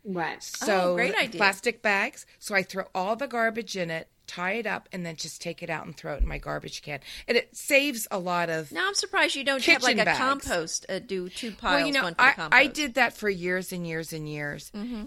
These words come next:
Speaker 2: And I'm just a little off it <laughs> right now.
Speaker 3: Okay,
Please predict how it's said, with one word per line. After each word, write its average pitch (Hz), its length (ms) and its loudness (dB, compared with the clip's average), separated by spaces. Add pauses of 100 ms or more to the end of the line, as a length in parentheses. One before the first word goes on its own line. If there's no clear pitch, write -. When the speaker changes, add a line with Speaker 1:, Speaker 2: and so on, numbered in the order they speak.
Speaker 2:
And 170 500 2 (1000)
I'm 196 80 -2
just 202 220 -6
a 220 40 -6
little 175 300 -4
off 147 260 2
it - 120 -6
<laughs> - 40 -20
right - 240 2
now. 220 280 8
Speaker 3:
Okay, - 300 0